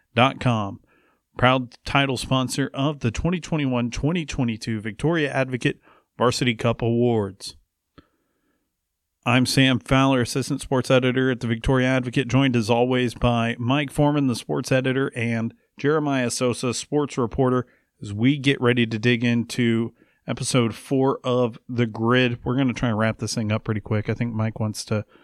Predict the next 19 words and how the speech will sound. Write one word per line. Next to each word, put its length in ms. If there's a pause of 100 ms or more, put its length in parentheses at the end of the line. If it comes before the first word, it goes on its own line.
(240)
go 100
watch 400
the, 460
the 120
unveiling 560
of 120
the 100
new 400 (580)
Ford 220
Mustang. 480
That's 240
an, 220
that's 280
an 120
inside 340
joke. 220
Anyone 320
who 160
knows 340